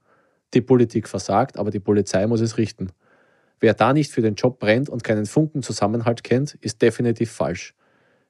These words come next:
P S, zurzeit fühlen sich schon Kolleginnen, unter Anführungszeichen, gemobbt, wenn der Vorgesetzte Meldungen wegen Rechtschreibfehlern zur Bearbeitung zurückweist. Polizist sein bedeutet leider noch immer, dass man einer militärisch organisierten Kommandohierarchie unterliegt.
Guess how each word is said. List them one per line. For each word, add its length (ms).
P 120
S, 360
zurzeit 420
fühlen 200
sich 180
schon 280
Kolleginnen, 720
unter 280
Anführungszeichen, 720
gemobbt, 500
wenn 160
der 120
Vorgesetzte 600
Meldungen 500
wegen 180
Rechtschreibfehlern 760
zur 120
Bearbeitung 520
zurückweist. 680
Polizist 480
sein 140
bedeutet 420
leider 300
noch 160
immer, 260
dass 180
man 140
einer 140
militärisch 640
organisierten 640
Kommandohierarchie 880
unterliegt. 580